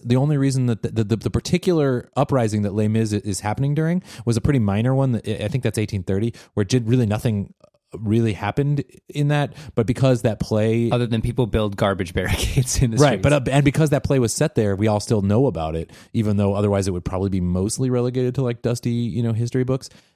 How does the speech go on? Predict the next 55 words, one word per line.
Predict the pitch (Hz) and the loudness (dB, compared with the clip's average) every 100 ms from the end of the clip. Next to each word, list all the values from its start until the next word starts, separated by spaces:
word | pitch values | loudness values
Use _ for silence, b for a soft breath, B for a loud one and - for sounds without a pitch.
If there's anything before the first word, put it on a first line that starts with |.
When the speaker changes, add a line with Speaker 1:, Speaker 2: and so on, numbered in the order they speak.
| _ | _
Speaker 1:
And, | 113 107 107 107 | -2 0 2 0
uh, | 104 101 98 - | 0 0 -2 -4
uh, | 110 98 95 - | -2 -2 -2 -2
so | 151 | -2
it | 131 | 0
just | - | 0
ca-, | 156 | 0
was | 135 | 0
constant. | - 160 180 - | 0 0 0 0
Yeah, | 110 | 0
you'd | 120 98 101 - | 0 -2 -6 -10
create | - 139 | -2 2
all | 131 | 2
these | 120 107 | 2 0
furniture | 127 120 110 110 | 0 0 0 2
walls | 110 107 110 101 | 2 4 2 0
and | 95 | -2
stuff | 110 | -2
like | 104 95 | -2 -2
that. | 104 B B | -4 B B
And | 117 | -2
also | 120 143 123 | 0 2 2
the | 101 98 | 2 0
troops | 92 - 180 165 - - B _ | -2 0 2 2 -2 -10 B _
of | 120 113 98 | -2 0 2
the, | 101 98 95 - | 2 2 0 -2
uh, | - 92 | -4 -2
government | 98 185 175 110 B B | 0 0 2 0 B B
would | 117 | 0
just | 117 127 | 2 0
get, | 131 110 | 0 -2
like, | 107 95 - B | -2 -4 -10 B
trapped | - 160 170 - | -2 0 2 2
in | |
different | 117 110 107 | 0 0 0
parts | 110 | 0
of | 104 | 0
the | |
city | 95 160 | 0 0
'cause | 113 110 | 2 2
they | 117 | 2
would | 107 104 | 2 2
go | 120 123 | 2 4
into | 131 165 | 4 4
an | 127 | 4
area | 104 101 98 95 B - | 2 0 0 -2 B 0
and | 135 | 2
then | |
the | 139 | 2
people | 156 139 | 2 2
would | 127 | 2
build | 131 110 | 2 0
barricades | 123 123 113 113 | 0 0 0 0
behind | 95 87 - 175 185 90 | -2 -6 0 2 2 0
them. | 80 87 | -2 -4